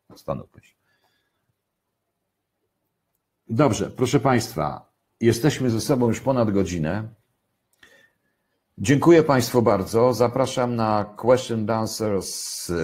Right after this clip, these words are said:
trzy w przyszłym tygodniu, w przyszłą niedzielę o dziewiętnastej trzydzieści znowu. Trochę to jeszcze posiedzi na Facebooku, z-, znaczy to zostawię tak, żebyście mogli państwo poczytać pytanie i podyktowa-, podyskutować. Potem wyrzucę to na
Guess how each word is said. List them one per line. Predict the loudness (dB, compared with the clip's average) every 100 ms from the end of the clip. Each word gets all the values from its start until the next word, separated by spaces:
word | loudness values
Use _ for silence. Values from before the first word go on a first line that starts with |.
| -6
trzy | -8 -2 0
w | -2
przyszłym | -6 -8 -4 -4
tygodniu, | -4 0 2 2 0
w | -6
przyszłą | -8 -6 -4
niedzielę | -2 0 0 2 2
o | 2
dziewiętnastej | 0 -4 -2 -4 -4 -6
trzydzieści | -6 -6 -6 -6 -8 -10
znowu. | -6 -6 -6 -8 -10 -12 _ _ -20 _ _ _ _ _ _
Trochę | 4 4 4 2
to | 4 4
jeszcze | 4 2 -2
posiedzi | 0 -2 0 -2 -2 -4
na | -2 -2 0 0 -2
Facebooku, | -2 -4 -2 -2 -2 -4
z-, | -4 -8 -6 -4
znaczy | -2 -4 -6 -8
to | -6
zostawię | -6 -4 -2 0 0
tak, | -2
żebyście | -2 -4 -4
mogli | -2 -2
państwo | -4 -6 -6
poczytać | -6 -6 -6 -6
pytanie | -8 -6 -4 -2
i | -4
podyktowa-, | -6 -6 -6 0 0 2 0
podyskutować. | 0 -2 -2 -4 -6 -4 -2 -2 0
Potem | -2 0 0
wyrzucę | 0 -2 -4 -4 -4
to | -2
na | -2 -2